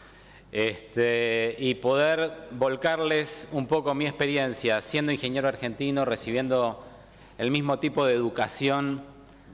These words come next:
de la Universidad de Buenos Aires que la mayoría de nosotros recibimos, especialmente la gente de T O, la gente de T I que, que hizo ingeniería acá.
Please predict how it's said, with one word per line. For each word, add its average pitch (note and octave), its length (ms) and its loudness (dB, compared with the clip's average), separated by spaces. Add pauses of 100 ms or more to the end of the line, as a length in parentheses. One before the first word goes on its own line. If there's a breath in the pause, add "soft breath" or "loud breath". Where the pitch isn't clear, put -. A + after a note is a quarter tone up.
(120 loud breath)
de A2 120 0
la A2+ 100 2
Universidad A#2 320 0
de B2 40 4
Buenos A#2 260 0
Aires B2 240 2
que G2 540 -2 (380)
la A2 100 0
mayoría A2+ 300 2
de A#2+ 80 2
nosotros A2 420 0
recibimos, A#2 600 0
especialmente G2+ 600 -4
la F#2+ 120 -2
gente G2 260 -2
de F2+ 80 2
T A2+ 200 2
O, C3+ 200 2
la G#2+ 120 -2
gente G#2 260 -4
de G2 60 -2
T G#2 160 -2
I B2 140 -2
que, G2 340 -2 (140)
que G#2 100 -2
hizo A2 200 -2
ingeniería G2+ 500 0
acá. C3+ 300 -2